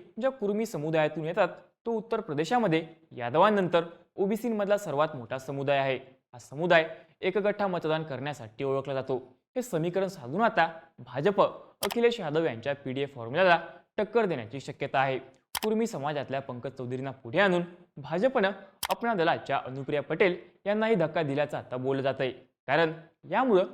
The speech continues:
अनुप्रिया पटेल यांची बार्गेनिंग पॉवर कमी झालेली आहे. भाजपच्या हायकमांडला पक्ष संघटना आणि सरकार दोन्हींचा कंट्रोल एकाच व्यक्तीच्या हाती नको होता. सध्या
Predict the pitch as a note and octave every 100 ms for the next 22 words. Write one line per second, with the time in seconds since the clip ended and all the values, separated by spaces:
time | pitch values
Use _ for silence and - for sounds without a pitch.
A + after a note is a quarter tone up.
0 | - - G3+ A3 A3+ A#3+ A#3 G#3 G#3 D#3
1 | - _ - A3+ B3 E3+ D3 D#3+ F3 C#3+
2 | A2+ C3 D3 D3 C#3+ C#3 C#3 C3 - -
3 | - - A3 B3 B3+ B3+ - D#3+ F#3 E3+
4 | A#2+ A#2 C3+ B2+ - C3+ A#2+ D3+ F3 D#3+
5 | D#3+ - - F3 G3+ F3 D#3+ - - _
6 | - F#3+ A3 A3+ A#3+ A#3 C3+ A#2 C#3+ -
7 | C#3+ F#3 E3+ D3+ D3 D3+ A2+ B2 C#3 C3+
8 | C3+ C3 B2+ - - _ - C#3 D#3+